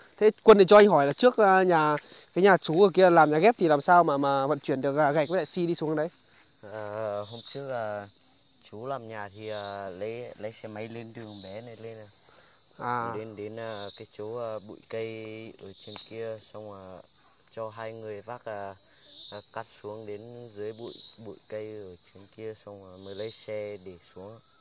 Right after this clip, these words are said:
Speaker 1: À.
Speaker 2: Còn xi thì lấy ra đường bên kia xuống nhà,
Speaker 1: Trở vào
Speaker 2: đường
Speaker 1: à?
Speaker 2: nhà chú mới trở vào.
Speaker 1: Cái đường này nếu mà đào, à, lớn thì có thể vào được. Đấy,
Speaker 2: Vâng.
Speaker 1: sau này thì À, nếu mà như, à, em Quân có duyên với lại tất cả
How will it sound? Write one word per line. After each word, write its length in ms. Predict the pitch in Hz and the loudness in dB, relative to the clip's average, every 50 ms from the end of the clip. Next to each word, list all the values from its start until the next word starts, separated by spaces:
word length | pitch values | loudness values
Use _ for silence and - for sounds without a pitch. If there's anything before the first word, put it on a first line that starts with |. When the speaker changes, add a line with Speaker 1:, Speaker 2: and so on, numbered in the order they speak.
| - 143 143 | -12 -12 -12
Speaker 1:
À. 260 | 123 110 107 110 110 117 123 127 - - - - - - | -12 -12 -12 -12 -14 -14 -16 -20 -20 -20 -20 -20 -14 -12
Speaker 2:
Còn 140 | 107 104 101 - - | -12 -12 -12 -12 -14
xi 180 | - 113 110 107 - - | -14 -12 -12 -12 -12 -12
thì 360 | 104 101 101 101 98 98 98 95 | -12 -12 -10 -10 -10 -10 -8 -8
lấy 140 | 95 98 104 | -8 -8 -8
ra 180 | 107 117 113 110 | -6 -6 -6 -6
đường 220 | 107 107 104 104 | -8 -10 -12 -12
bên 100 | 107 104 - - - | -12 -14 -14 -14 -12
kia 160 | 110 107 104 - - - - | -12 -12 -14 -14 -18 -20 -20
xuống 200 | 101 107 113 117 | -20 -18 -18 -14
nhà, 80 | 113 113 | -10 -8
Speaker 1:
Trở 160 | 127 117 113 | -8 -6 -2
vào 240 | 123 123 120 117 113 | 0 0 0 0 0
Speaker 2:
đường 40 | 110 | -2
Speaker 1:
à? 60 | 110 | -4
Speaker 2:
nhà 60 | 117 - - - | -6 -8 -10 -12
chú 80 | 98 98 104 113 127 135 - - - - - - - - - - - - - - - | -12 -10 -10 -10 -12 -12 -12 -12 -12 -12 -12 -12 -12 -12 -12 -12 -14 -14 -16 -16 -18
mới 120 | 101 110 113 - | -18 -18 -16 -14
trở 80 | 113 101 | -12 -12
vào. 200 | 85 82 90 101 | -12 -10 -8 -6
Speaker 1:
Cái 80 | 143 160 | -2 2
đường 180 | 165 156 139 139 | 2 2 4 2
này 120 | 135 135 | 2 0
nếu 100 | 135 139 | 0 0
mà 360 | 156 170 170 156 139 131 131 | 2 2 4 4 2 2 0
đào, 380 | 131 135 135 131 127 127 127 127 | 2 2 4 4 4 4 4 4
à, 200 | 127 123 123 127 | 4 4 4 2
lớn 320 | 127 131 131 139 165 202 202 | 2 0 0 0 -2 -2 -2
thì 60 | 156 135 | -2 -2
có 60 | 147 | -2
thể 140 | 160 151 120 | -2 -2 0
vào 200 | 117 120 120 120 | 0 0 0 0
được. 220 | 127 135 131 120 - - - - - - - - - - | 0 -2 -2 -4 -4 -8 -8 -10 -10 -10 -10 -10 -10 -10
Đấy, 100 | 139 135 | -10 -6
Speaker 2:
Vâng. 80 | - | -4
Speaker 1:
sau 120 | - 143 143 | -2 -2 -2
này 240 | 139 135 131 131 123 | -2 -2 -2 -4 -4
thì 220 | 131 127 127 123 117 - - - _ _ _ _ _ _ _ _ _ _ - - - - - - - - - _ _ _ _ _ - - | -4 -6 -8 -8 -8 -12 -16 -20 _ _ _ _ _ _ _ _ _ _ -20 -20 -20 -20 -20 -20 -20 -20 -20 _ _ _ _ _ -14 -8
À, 280 | - 123 120 120 117 127 | -6 -4 -2 -2 -2 -4
nếu 220 | 123 127 139 156 | -4 -4 -4 -2
mà 360 | 165 170 156 139 127 131 127 | 0 0 2 2 2 0 0
như, 300 | 127 135 151 151 151 151 | -2 -2 -2 0 0 2
à, 300 | 147 143 143 139 143 143 139 - - - - | 4 4 4 4 2 0 -2 -6 -16 -14 -8
em 120 | - 139 135 - - | -6 -6 -6 -2 0
Quân 260 | 156 147 143 143 139 135 | 2 2 2 0 -4 -6
có 420 | - 131 127 127 135 151 165 190 185 | -8 -6 -4 -2 -2 -2 -2 -2 -2
duyên 240 | 160 160 156 147 143 | 0 0 0 0 0
với 100 | 139 151 | 0 -2
lại 120 | 170 151 156 | -4 -6 -6
tất 180 | - 165 - - | -8 -10 -4 0
cả 260 | - 151 123 117 - | 0 0 0 -2 -6